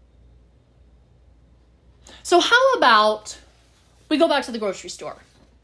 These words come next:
'Cause that's always a good time. And how about the person in front of you is on their phone? Which, hey,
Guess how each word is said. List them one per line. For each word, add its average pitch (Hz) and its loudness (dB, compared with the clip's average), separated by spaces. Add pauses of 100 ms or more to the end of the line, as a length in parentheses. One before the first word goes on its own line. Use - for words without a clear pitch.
(300)
'Cause 269 -4
that's 269 0
always 190 -2
a 196 -14
good - -10
time. - -14 (3000)
And 339 2
how 539 2
about 220 0 (1500)
the 277 -12
person 359 -4
in 285 -4
front 233 -4
of 214 -6
you 202 -6
is 185 -8
on 156 -8
their 170 -10
phone? - -14 (500)
Which, 480 -8 (100)
hey, 440 -2